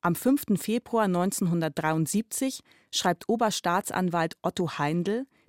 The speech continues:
die Beschuldigten seien für den Tod von siebzehn Menschen nicht in strafrechtlich vorwerfbarer Weise verantwortlich.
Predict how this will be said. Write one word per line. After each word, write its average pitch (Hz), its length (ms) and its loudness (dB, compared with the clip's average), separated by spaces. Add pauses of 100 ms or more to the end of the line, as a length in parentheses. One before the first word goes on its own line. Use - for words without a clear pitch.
die 190 80 2
Beschuldigten 247 720 0
seien 185 320 2
für 190 160 -2
den 160 200 0
Tod 220 300 0
von 175 180 2
siebzehn 170 400 0
Menschen 170 480 2
nicht 247 400 0
in 165 320 0
strafrechtlich - 1000 -2
vorwerfbarer 185 840 0
Weise 156 360 2
verantwortlich. - 1000 -4